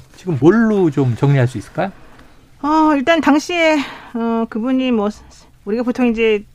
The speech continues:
Speaker 2: 극단적 선택하거나 어디 들어가는 사람들은 그 자진해서 뭔가 움직이는 사람들은 신발 같은 거를 벗어놓는단 말이죠.
Speaker 1: 네, 네, 네, 네. 그렇죠,
Speaker 2: 약간 이제
Speaker 1: 그렇죠.
Speaker 2: 슬리퍼가 벗어져 있더라.
Speaker 1: 어.
Speaker 2: 그다음에 휴대전화가 꺼져 있더라.
Speaker 1: 네.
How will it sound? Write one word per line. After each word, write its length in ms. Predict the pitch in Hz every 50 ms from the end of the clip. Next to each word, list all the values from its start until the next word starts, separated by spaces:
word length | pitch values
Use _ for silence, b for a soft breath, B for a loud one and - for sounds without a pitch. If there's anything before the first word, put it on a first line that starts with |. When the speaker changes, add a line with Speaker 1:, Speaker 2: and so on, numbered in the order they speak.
| -
Speaker 2:
극단적 380 | - 220 208 - 262 262 247 247
선택하거나 540 | - 262 247 - 240 262 233 226 233 233 208
어디 220 | 180 185 208 208 208 208 - - - -
들어가는 340 | - - 214 208 226 226 220
사람들은 680 | 220 233 208 202 202 185 196 190 202 202 190 170 156 - - - - b b b b b b b b b b b b b b b - - _ - - -
그 100 | - 165
자진해서 560 | - - - 208 - 254 285 285 294 - 269
뭔가 280 | 233 202 190 190 202 190
움직이는 460 | 180 175 180 180 202 202 202 196 196
사람들은 340 | 185 202 185 180 180 185 190
신발 300 | - - 302 302 330 320
같은 240 | 302 277 - - 214
거를 300 | 202 190 180 185 180 180 165
벗어놓는단 480 | - 185 196 220 214 190 175 165 156
말이죠. 300 | 151 143 139 143 139 - 147
Speaker 1:
네, 100 | 180 175
네, 220 | 165 151 147 147 131
네, 100 | 131 127
네. 300 | 123 120 120 123 110 101
그렇죠, 20 | -
Speaker 2:
약간 180 | - 156 135
이제 80 | 190 190
Speaker 1:
그렇죠. 320 | - - 98 196 - 117 104
Speaker 2:
슬리퍼가 520 | - - 370 381 370 - - 330 311 294 -
벗어져 380 | - 202 202 - 226 208 214
있더라. 500 | 190 180 - - 190 180 160 151 151 160 135
Speaker 1:
어. 300 | 120 117 107 104 101 -
Speaker 2:
그다음에 240 | - - 180 180 180
휴대전화가 500 | - 339 320 370 339 330 294 262 247 220
꺼져 340 | 220 - 294 330 311 381 311
있더라. 440 | 240 - - - 165 151 139 135 143
Speaker 1:
네. 200 | 135 120 110 95